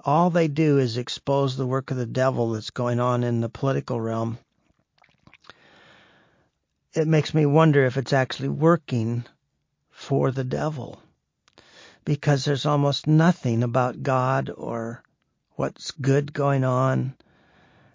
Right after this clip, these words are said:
And so we've got to be careful that we don't just feed on something that is a constant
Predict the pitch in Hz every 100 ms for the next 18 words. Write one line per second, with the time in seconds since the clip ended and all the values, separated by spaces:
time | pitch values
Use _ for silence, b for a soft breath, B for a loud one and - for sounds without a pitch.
0 | b _ 143 143 - 147 139 135 131 123
1 | - 135 143 196 185 139 131 151 147 135
2 | 123 131 135 123 123 - - - 151 170
3 | 135 120 117 - 120 - 131 127 117 120
4 | 117 113 - - 147 160 - 156 151